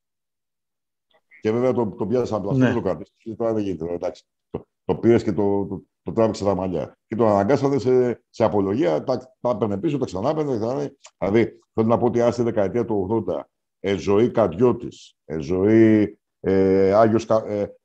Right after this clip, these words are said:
Speaker 1: Γεώργιος Καψάλης, έτσι. Πρόσωπα τα
Speaker 2: Μμμ.
Speaker 1: οποία ήταν ιερά, Θεόκλητος Διονυσιάτης, ιερά πρόσωπα, άγιοι,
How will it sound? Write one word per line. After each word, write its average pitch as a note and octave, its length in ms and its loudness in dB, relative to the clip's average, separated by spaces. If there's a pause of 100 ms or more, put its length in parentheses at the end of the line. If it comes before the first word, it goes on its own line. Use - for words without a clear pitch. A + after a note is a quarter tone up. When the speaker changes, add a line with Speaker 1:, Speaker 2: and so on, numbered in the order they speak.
Speaker 1:
Γεώργιος A2 420 0
Καψάλης, G#2+ 720 0
έτσι. F#2+ 480 -2 (220)
Πρόσωπα A2+ 420 0
τα G#2 100 0
Speaker 2:
Μμμ. G#2 80 2
Speaker 1:
οποία A#2+ 120 2
ήταν A2 200 -2
ιερά, A2 320 0
Θεόκλητος G#2 440 -4
Διονυσιάτης, A2 720 -2
ιερά G#2+ 420 2
πρόσωπα, D2 600 -8
άγιοι, C#2+ 600 2